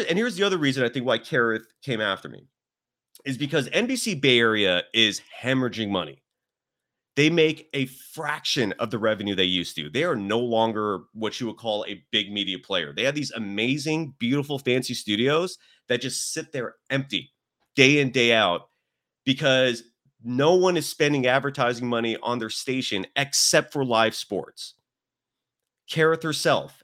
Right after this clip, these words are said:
and I'm not revealing anything here in saying this, it's very obvious just from watching the games,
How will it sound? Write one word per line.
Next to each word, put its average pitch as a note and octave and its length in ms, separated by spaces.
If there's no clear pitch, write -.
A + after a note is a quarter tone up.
and G#2 80
I'm A2+ 80
not C#3+ 160
revealing D#3 540
anything D#3 420
here A#2+ 180
in A2+ 60
saying A2 320
this, E2+ 360
it's A2 200
very B2 400
obvious D3 380
just - 160
from A#2 140
watching B2 320
the - 60
games, G#2 500